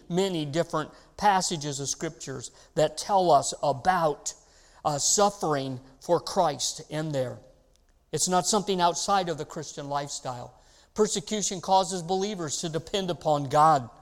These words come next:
As Paul says here, uh, in, in, uh, Second Corinthians, that, uh, "I, I am content with weaknesses," he says. "I'm content with insults, with hardships, with persecutions, with calamities.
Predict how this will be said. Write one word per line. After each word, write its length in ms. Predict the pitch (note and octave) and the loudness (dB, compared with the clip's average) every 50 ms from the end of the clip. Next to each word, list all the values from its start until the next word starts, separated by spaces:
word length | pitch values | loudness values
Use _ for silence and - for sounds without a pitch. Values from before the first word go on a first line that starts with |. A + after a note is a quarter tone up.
| - _ _ _ _ _ _ _ _ _ _ _ _ _ _ _ _ _ _ - | -20 _ _ _ _ _ _ _ _ _ _ _ _ _ _ _ _ _ _ 0
As 160 | E3 E3 D3+ | 0 0 0
Paul 340 | - - G3+ A3 A#3 A3+ G#3 | 2 8 12 12 12 12 12
says 380 | F3 - - F#3 E3 D3 C3 - | 8 4 0 0 0 0 -2 -4
here, 380 | F#3 F3+ E3+ E3 D#3+ D3 C3 - - - - _ - | -2 0 2 2 2 0 -2 -6 -14 -20 -10 _ 4
uh, 240 | D#3 E3 D#3+ D#3+ - | 6 8 8 8 6
in, 360 | - F#3 F3+ E3+ E3 D#3 D#3+ - - | 4 2 2 2 0 -2 -4 -4 0
in, 320 | E3+ E3 D#3+ D#3+ D#3 D#3 | 0 0 0 0 2 4
uh, 260 | D#3+ D#3 D3 C#3+ C3+ - - - - | 6 6 6 4 2 0 -6 -14 -8
Second 380 | - - A#3 A3 - A3 G3 - | -2 0 0 2 2 0 -4 -2
Corinthians, 680 | - F#3+ F#3 F3 F#3 G3 - A#3 F3 C#3+ C3+ B2+ B2 - | 0 2 2 2 2 0 -2 -4 -4 -4 -4 -6 -4 -4
that, 180 | D3+ D3 B2+ - - - - - | -4 -4 -4 -6 -12 -10 -4 4
uh, 40 | D#3+ - D#3 - | 8 8 8 10
"I, 320 | - F3 F3+ F3+ F3 F3 D#3+ - | 10 10 10 10 8 6 2 2
I 140 | F#3+ G3+ G3+ | 0 2 2
am 140 | G3+ G3 | 2 0
content 560 | - - G#3+ G3+ F#3 - - C#4 D#4 D#4+ B3 G#3 | 0 0 0 0 0 0 0 2 2 2 4 4
with 160 | F#3 E3 - | 2 2 2
weaknesses," 760 | E3 E3+ G#3+ D4 E4 D#4 - A#3 G#3 E3+ - - F3 D3+ - | 2 2 4 4 4 2 0 -4 -6 -6 -6 -6 -8 -8 -8
he 100 | F3+ E3+ | -8 -8
says. 300 | D3+ - G3+ F3 C#3+ D#3+ | -8 -6 -4 -4 -2 0
"I'm 180 | G3+ G3 F#3+ F3+ | 0 -2 -2 -4
content 600 | - G#3 F#3+ F3 - - - D#4 D4+ D4 B3 - - - - - - | -6 -6 -6 -6 -6 -6 -4 -2 -2 -4 -4 -8 -14 -20 -20 -2 4
with 280 | G3 G3 G3+ G3+ - - | 6 6 6 6 4 6
insults, 680 | C#4 D#4+ E4+ E4 - - - A3 F3 D#3+ E3 - - - | 8 8 8 6 4 4 6 6 8 6 6 4 0 -2
with 180 | F3+ F#3 E3 | 0 0 -2
hardships, 760 | F3+ - - C4+ D4+ D#4 D4+ A#3+ - - - F3+ D#3 - - | 0 6 10 12 12 12 10 8 0 0 0 0 0 0 -2
with 160 | F3+ E3+ - | -4 -4 -4
persecutions, 880 | - - D#4 D#4 C4 - C4 - - - C4+ C#4 C4+ C4+ - F#3+ D3+ E3+ | -2 -2 0 0 0 -2 -6 -8 -8 -6 -6 -4 -4 -4 -6 -8 -6 -4
with 160 | F#3+ F#3+ - | -6 -6 -6
calamities. 800 | - - B3+ C4+ C#4+ D4 D4 C4+ A3 D#3+ C#3+ C3 A#2 - - - | -8 -8 -6 -4 -2 0 2 2 2 0 0 -8 -10 -12 -14 -16